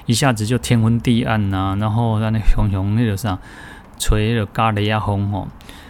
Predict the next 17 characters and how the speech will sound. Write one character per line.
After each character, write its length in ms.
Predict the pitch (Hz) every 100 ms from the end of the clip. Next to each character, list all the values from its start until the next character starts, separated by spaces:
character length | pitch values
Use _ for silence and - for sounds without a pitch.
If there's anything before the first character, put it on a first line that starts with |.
| - -
然 100 | 104
后 60 |
所 160 | 104 113
以 100 | 98
其 160 | - 120
实 160 | 104
这 120 | 92 117
个 80 |
黑 200 | 104 117
风 180 | 110 104
就 100 | 110
是 80 | 107
指 160 | 98 90
那 80 | 98
种 120 | 95 -
怪 200 | - 98
风， 280 | - 104